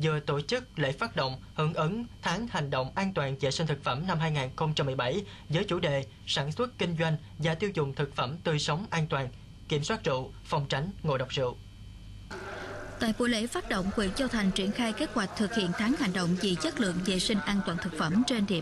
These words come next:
Speaker 2: bàn huyện, nhằm nâng cao trách nhiệm của chính quyền các cấp, của người sản xuất kinh doanh, của người tiêu dùng trong việc đảm bảo an toàn thực phẩm đối với sản xuất thực phẩm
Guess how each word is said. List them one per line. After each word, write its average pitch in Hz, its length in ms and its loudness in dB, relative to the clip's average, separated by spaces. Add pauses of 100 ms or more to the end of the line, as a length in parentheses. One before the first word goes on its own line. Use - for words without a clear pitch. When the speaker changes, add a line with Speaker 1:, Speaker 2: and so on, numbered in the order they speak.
Speaker 2:
bàn 175 160 2
huyện, 170 200 4 (320)
nhằm 240 180 4
nâng 277 120 2
cao 262 180 0
trách 359 220 -2
nhiệm 185 160 2
của 208 100 0
chính 247 280 2
quyền 180 240 2
các 220 200 -2
cấp, 330 120 0 (320)
của 208 100 4
người 240 300 4
sản 175 200 0
xuất - 220 -2
kinh 214 180 4
doanh, 214 180 4 (200)
của 240 80 4
người 277 180 6
tiêu 262 200 2
dùng 190 200 2
trong 226 240 0
việc 185 260 2
đảm 180 240 0
bảo 175 220 2
an 214 260 2
toàn 175 180 2
thực 175 160 0
phẩm 180 220 4 (260)
đối 254 200 4
với 240 180 2
sản 185 220 0
xuất - 220 -4
thực 180 160 -2
phẩm 185 240 4